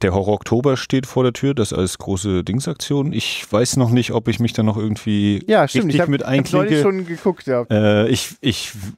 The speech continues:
Speaker 1: oder der Daniel vom Spätfilm macht dazu wieder viele Kurzfolgen und, äh, bei einer hab ich dann gesagt, hier, da, dieser Film, da hätte ich, äh, auf jeden Fall Lust und mal gucken, wie wir das genau umsetzen. Ich hab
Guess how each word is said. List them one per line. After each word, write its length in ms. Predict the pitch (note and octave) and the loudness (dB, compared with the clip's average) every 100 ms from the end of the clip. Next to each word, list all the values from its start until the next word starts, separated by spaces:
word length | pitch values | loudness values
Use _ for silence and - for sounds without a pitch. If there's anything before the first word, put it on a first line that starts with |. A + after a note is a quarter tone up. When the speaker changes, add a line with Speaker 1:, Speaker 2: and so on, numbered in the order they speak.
| - | -2
Speaker 1:
oder 200 | A#2 F#2+ E2+ _ - - - _ _ - | 0 0 -4 _ -14 -14 -16 _ _ -4
der 240 | F#2+ F#2+ | 0 0
Daniel 380 | G2+ A2 E3 F3+ | 2 2 2 0
vom 160 | B2+ G#2+ | -2 -4
Spätfilm 640 | - - - D#3+ D#3 D3+ | -4 -4 0 0 2 2
macht 260 | C3+ - - - | 0 -4 -16 -4
dazu 340 | A#2+ A2+ B2 A#2 | -2 -2 -2 0
wieder 380 | A2+ A2 G#2+ | 2 4 2
viele 480 | G2+ - A2+ A2 G#2+ | 0 -4 -2 2 2
Kurzfolgen 760 | G2+ C#3+ - - D#3 D3+ D3+ D3+ | 0 -2 -4 0 0 2 0 0
und, 400 | A2 G#2+ G#2+ A2+ | 0 0 0 -4
äh, 160 | G2+ G2+ | -4 0
bei 100 | F2+ | 2
einer 160 | G#2+ | 2
hab 80 | G#2 | 0
ich 80 | G#2 | 0
dann 120 | A2+ | 0
gesagt, 180 | G#2+ - | 0 0
hier, 260 | D3+ E3 | 0 2
da, 400 | D#3+ A#2 B2 C3 | 2 2 2 0
dieser 240 | B2 B2 B2 | 0 0 -2
Film, 540 | - B2+ E3 G#3+ G#3 | 0 0 2 2 2
da 340 | D3 C3 C3+ C3 | 2 2 0 0
hätte 260 | A#2+ - | 0 -2
ich, 400 | C3 - - - | -8 -10 -12 -10
äh, 200 | E3 B2 | -4 -2
auf 180 | A2+ G#2+ | -2 -2
jeden 100 | G#2+ | -4
Fall 200 | - A2 | 2 2
Lust 340 | A2+ F3+ - | 4 2 -2
und 220 | B2+ A#2+ - - - - - | -2 -2 -2 -14 -18 -18 -4
mal 120 | A#2 | -2
gucken, 340 | - F3+ F#3+ C3 | 0 0 2 2
wie 80 | C3 | 2
wir 100 | B2 | 0
das 180 | - | 0
genau 280 | - G#2+ C#3 | 2 4 4
umsetzen. 640 | E3+ D3+ D3+ - D#3 D3+ C#3 | 2 2 0 0 0 2 0
Ich 140 | |
hab 80 | - | -2